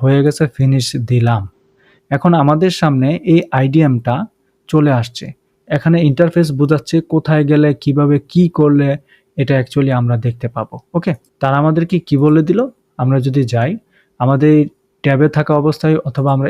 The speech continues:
এই ব্রাউজারে থাকলেই থ্রি ডটে যাব, তারপর এক্সটেনশনে যাব, more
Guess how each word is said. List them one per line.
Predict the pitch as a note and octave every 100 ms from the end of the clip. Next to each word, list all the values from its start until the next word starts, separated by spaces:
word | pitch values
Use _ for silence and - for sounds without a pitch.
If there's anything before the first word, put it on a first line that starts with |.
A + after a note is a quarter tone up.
| D#3+
এই | B2+
ব্রাউজারে | C3 C3 D3+ E3 E3
থাকলেই | D3+ C3+ E3+ B3 _ _ _ _ -
থ্রি | D3+ D3+
ডটে | D#3+ D#3 D3+
যাব, | D3 C#3 D#3+ G#3+ A3+ _ _ -
তারপর | C3+ C#3+ - D3+
এক্সটেনশনে | D#3 - E3 D#3+ D#3+ D#3+ D#3
যাব, | D3+ F3+ F#3+ B2+ B2
more | C3+